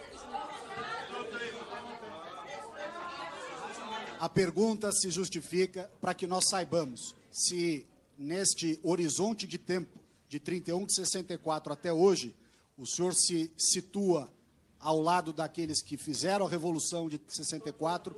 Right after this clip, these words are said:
ou contra a Revolução de sessenta e quatro. Porque essas ações, não é a vez da senhora falar, na, essas ações que nós estamos vendo hoje do M S T se aliam muito, muito ao que se quis combater em sessenta e quatro.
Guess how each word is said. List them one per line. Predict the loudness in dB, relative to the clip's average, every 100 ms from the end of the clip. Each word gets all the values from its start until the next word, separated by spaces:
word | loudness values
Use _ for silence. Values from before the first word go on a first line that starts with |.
| -12 -4
ou | 4 8 8
contra | 10 12 12 12 6 6
a |
Revolução | 6 2 2 2 0 0
de | 0
sessenta | 0 -2 -2
e | -2
quatro. | -2 -2 -8 -18 -18 -18 -4
Porque | 0 4
essas | 8 10 10 10 8 8
ações, | 8 8 6 6
não | 6
é | 6
a |
vez | 6 4
da | 4
senhora | 2 2
falar, | 0 -2 -4 -10 -20 -20 0
na, | 4 4 2 4
essas | 8 8 6 6
ações | 6 6 6 6
que | 4
nós | 6 4
estamos | 4 2 2 2
vendo | 0 2 8
hoje | 8 8 4
do | 0
M | 0
S | 0 -2
T | 2 4 4 0 -4
se | 6 8 10
aliam | 10 10 10 10
muito, | 10 10 10 8 4 2 0 4
muito | 8 8 8 -2 -20 -20 _ -14 4
ao | 4
que | 6 4
se | 4 2
quis | 2 2
combater | 4 4 4 4 2
em | 4
sessenta | 4 2 0 -2
e |
quatro. | -4 -4 -6 -12